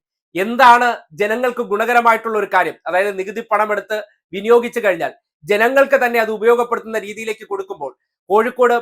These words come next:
ബംഗളൂരുവിൽ യാത്ര ചെയ്യുന്ന ആൾക്കാർക്ക് ലക്ഷറി സർവീസിൽ യാത്ര ചെയ്യാൻ ഒരു അവസരം ഉണ്ടാക്കാൻ കെ എസ് ആർ ടി സി ഈ ബസ് വിനിയോഗിക്കുമ്പോൾ ആരാണ്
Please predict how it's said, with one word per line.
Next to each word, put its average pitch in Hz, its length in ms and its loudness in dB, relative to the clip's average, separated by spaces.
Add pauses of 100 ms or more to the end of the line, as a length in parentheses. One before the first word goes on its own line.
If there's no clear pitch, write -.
ബംഗളൂരുവിൽ 233 520 -2
യാത്ര 214 200 2 (100)
ചെയ്യുന്ന 226 300 -2
ആൾക്കാർക്ക് 208 460 2 (360)
ലക്ഷറി 254 420 -2
സർവീസിൽ 233 380 -2 (100)
യാത്ര 220 280 2
ചെയ്യാൻ 226 220 0
ഒരു 208 120 2
അവസരം 226 320 -2
ഉണ്ടാക്കാൻ 214 380 2 (320)
കെ 208 140 2
എസ് 226 120 0
ആർ 233 120 4
ടി 240 120 -10
സി 226 140 -14
ഈ - 80 -10
ബസ് 196 240 -6
വിനിയോഗിക്കുമ്പോൾ 196 520 -6 (400)
ആരാണ് 202 340 6